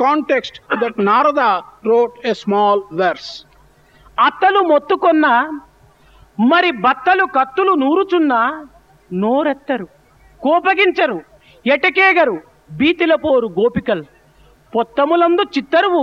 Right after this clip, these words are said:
Speaker 2: బొమ్మల రీతిగా నుండే వారిలో కృష్ణుడు అన్నాడు. అనగా ఒక పుస్తకము లోపల ఒక కాగితం పైన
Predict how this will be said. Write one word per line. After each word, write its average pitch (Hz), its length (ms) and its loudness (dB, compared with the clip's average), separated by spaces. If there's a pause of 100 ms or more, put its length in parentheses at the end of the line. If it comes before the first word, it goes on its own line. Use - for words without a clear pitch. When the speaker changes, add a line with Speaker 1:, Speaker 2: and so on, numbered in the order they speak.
Speaker 2:
బొమ్మల 269 480 0
రీతిగా 320 380 -2
నుండే 240 340 -2
వారిలో 214 480 -2
కృష్ణుడు 170 600 -8
అన్నాడు. 131 320 -10 (1800)
అనగా 302 300 2 (1300)
ఒక 302 180 0
పుస్తకము 359 540 -2
లోపల 311 360 0 (720)
ఒక 311 120 -2
కాగితం 311 600 0
పైన 330 200 2